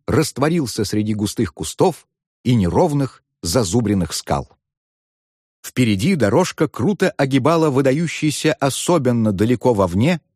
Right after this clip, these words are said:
участок склона. Джо еще раз мельком засек фигуру главного бандита в том месте, где она обогнула его, а затем исчезла окончательно. Юношам же пришлось замедлить ход, чтобы их скакуны могли спокойно преодолеть этот опасный для них уступ.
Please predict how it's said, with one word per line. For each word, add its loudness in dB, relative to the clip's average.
участок -2
склона. -4
Джо 0
еще 0
раз -2
мельком 0
засек 0
фигуру 0
главного 0
бандита 0
в -16
том 0
месте, -2
где 0
она 2
обогнула 2
его, 2
а 2
затем 2
исчезла 0
окончательно. -4
Юношам 2
же 2
пришлось 0
замедлить 0
ход, 0
чтобы -2
их -6
скакуны -2
могли 0
спокойно 0
преодолеть 0
этот -2
опасный -2
для 0
них -2
уступ. -8